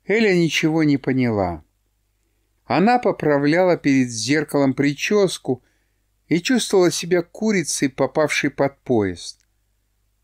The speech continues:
Но то, в чём она не разобралась, не имело в данном случае никакого значения.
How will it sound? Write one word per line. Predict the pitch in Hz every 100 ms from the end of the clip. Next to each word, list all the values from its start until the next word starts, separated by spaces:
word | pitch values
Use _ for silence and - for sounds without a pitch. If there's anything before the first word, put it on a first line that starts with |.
| _ _ _
Но | - 127 135 - -
то, | 185 185
в | -
чём | - - 180
она | 156 143 147
не | 147
разобралась, | 139 131 127 131 135 143 180 185 151 - _ _ _ _ _ _
не | - 165 208
имело | 220 240 202
в | 156
данном | 165 180 170
случае | 151 - 185 147 - 147
никакого | 165 202 175 - 135 120
значения. | 110 113 110 - 98 92 92 98